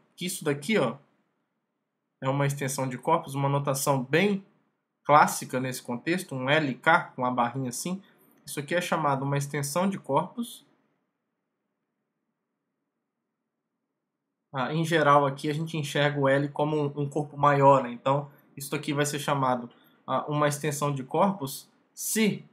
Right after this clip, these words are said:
o L é um corpo, tá? O L é um corpo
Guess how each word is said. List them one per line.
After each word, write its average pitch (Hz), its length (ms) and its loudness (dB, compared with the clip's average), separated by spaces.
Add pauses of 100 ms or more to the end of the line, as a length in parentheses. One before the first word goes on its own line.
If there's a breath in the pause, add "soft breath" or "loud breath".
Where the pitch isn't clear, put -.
(1300)
o 147 80 4
L 233 200 6
é 233 40 4
um 175 160 2
corpo, 196 480 -2 (440)
tá? 160 240 -6 (880)
O 131 120 -6
L 156 200 2
é - 20 0
um 143 160 -2
corpo 156 420 -8